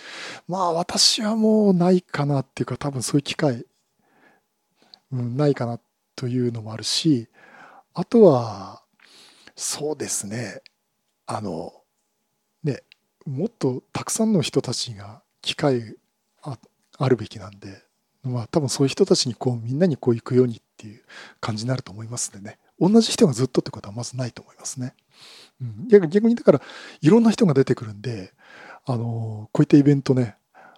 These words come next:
今度こんな人が出てきたっていうのはね、楽しみに、えー、していただけるといいかなと思います。えー、あ、須藤さんありがとうございます。「プロでない人を誘導しながら進行するんだから、想像している以上にすごいんでしょうね」。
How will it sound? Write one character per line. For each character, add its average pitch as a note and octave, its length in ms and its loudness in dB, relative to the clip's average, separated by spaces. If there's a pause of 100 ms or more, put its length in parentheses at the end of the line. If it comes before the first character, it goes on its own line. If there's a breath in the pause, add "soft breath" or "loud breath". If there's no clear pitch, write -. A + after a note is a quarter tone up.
(420 soft breath)
今 F#3 160 0
度 - 80 -2
こ - 140 -2
ん - 20 0
な E3+ 60 0
人 G3 160 2
が E3 80 6
出 C3+ 100 4
て - 80 -4
き - 100 -6
た A#2 120 -6
っ - 140 -18
て - 80 -16
い - 20 -12
う G#2+ 40 -14
の F#2+ 60 -16
は G2+ 60 -18
ね、 F#2+ 200 -18
楽 C#3 200 -2
し E3+ 140 0
み C#3 100 0
に、 G2 220 -12 (420 soft breath)
え G2+ 240 -14
ー、 - 40 -16
し - 100 -2
て - 100 -6
い A2+ 100 -6
た B2+ 100 -8
だ A#2+ 120 -6
け - 120 -4
る A#2 80 -6
と - 220 -14
い C3 80 -6
い A#2 40 -6
か - 100 -14
な G#2 120 -10
と G#2 120 -12
思 F2 140 -10
い G2 60 -16
ま E2+ 100 -14
す。 - 180 -12 (240 soft breath)
え G#2 240 -14
ー、 - 20 -12 (160)
あ、 - 180 -14
須 - 160 0
藤 B2+ 60 2
さ - 120 -8
ん - 20 -16
あ - 40 -16
り C3 80 -10
が B2 80 -8
と - 60 -12
う - 20 -10
ご - 20 -10
ざ - 60 -12
い G2+ 40 -12
ま - 60 -16
す。 - 160 -20
「プ G#3+ 140 6
ロ G#3 80 10
で D#3+ 120 8
な C#3+ 140 4
い A#2+ 60 0
人 - 240 -2
を A2+ 40 0
誘 C3+ 220 4
導 D3 100 6
し - 140 -2
な C3+ 100 2
が A#2+ 100 -2
ら A2+ 40 -6
進 - 240 -2
行 C3+ 160 -2
す - 140 -4
る C#3 80 2
ん A#2 60 -4
だ A2 80 -12
か B2 120 -6
ら、 B2+ 180 -4 (140 soft breath)
想 - 220 6
像 D#3+ 120 4
し - 140 0
て - 100 4
い D3+ 40 8
る D3 80 6
以 C#3 160 4
上 B2 240 2
に C#3 240 -2 (100)
す - 180 -6
ご C3 120 4
い B2 40 0
ん A2+ 40 -6
で G2+ 60 -10
し - 120 -6
ょ G#2+ 60 -12
う A2 40 -12
ね」。 G#2 180 -8